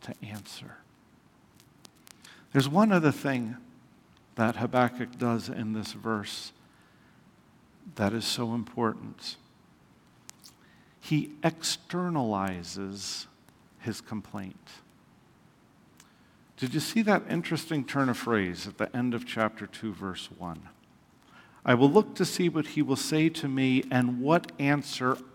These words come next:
I am to give to this complaint." At the beginning of chapter one,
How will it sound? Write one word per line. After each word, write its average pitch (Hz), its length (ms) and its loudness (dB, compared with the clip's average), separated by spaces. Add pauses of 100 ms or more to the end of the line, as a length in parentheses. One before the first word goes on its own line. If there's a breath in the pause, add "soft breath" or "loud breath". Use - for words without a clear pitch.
I 107 840 0 (280 loud breath)
am 120 220 -2
to 127 160 -6
give 104 580 0 (280 soft breath)
to 120 160 -6
this 120 440 0
complaint." - 1000 -10 (2250 soft breath)
At 127 100 2
the 139 80 -2
beginning 160 460 8
of 156 120 4
chapter 135 440 0
one, 120 480 0